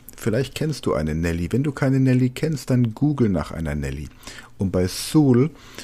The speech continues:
da stelle ich mir einen Sultan vor. Also stehe ich mit einem Sultan auf dem Balkon. Ich bin also sul balcone. Wenn ich sul autobus bin, dann ist der Sultan mit dem Autobus. Nel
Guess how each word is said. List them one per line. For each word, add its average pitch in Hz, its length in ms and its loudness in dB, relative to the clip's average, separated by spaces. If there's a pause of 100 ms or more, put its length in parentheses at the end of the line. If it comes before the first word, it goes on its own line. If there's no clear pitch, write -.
(280)
da 107 400 0 (140)
stelle - 260 -2
ich 113 100 -6
mir 90 80 0
einen 110 180 4
Sultan 127 760 0
vor. - 300 -8 (140)
Also 113 240 0
stehe 123 220 0
ich 117 100 -2
mit 123 140 4
einem 98 260 2
Sultan 127 840 0
auf - 200 -2
dem 107 180 -4
Balkon. - 540 -8 (320)
Ich 85 160 -8
bin 101 100 0
also 95 220 2
sul 156 640 0 (360)
balcone. 82 680 2 (520)
Wenn 87 140 -2
ich 98 140 -2 (120)
sul 135 340 2
autobus 135 600 0
bin, 147 220 -2
dann 107 140 -2
ist - 160 -6
der 87 120 2
Sultan 107 500 0
mit 104 140 0
dem 92 120 0
Autobus. - 560 -8 (580)
Nel 104 600 4